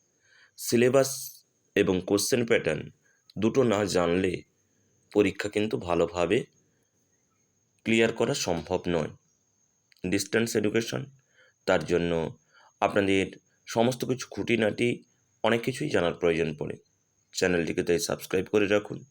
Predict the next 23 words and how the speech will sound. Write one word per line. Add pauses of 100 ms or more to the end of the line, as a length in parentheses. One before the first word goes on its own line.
(420)
এবং (120)
পাশে
থাকা
বেল
আইকনটিতে (480)
হিট
করে
রাখুন (160)
লেটেস্ট
আপডেট
পাওয়ার
জন্য। (600)
এছাড়াও
ডেসক্রিপশন
বক্সে
আমি
আমার
ফোন
নাম্বার
দিয়ে
দেব, (540)
সেখানটা
থেকেই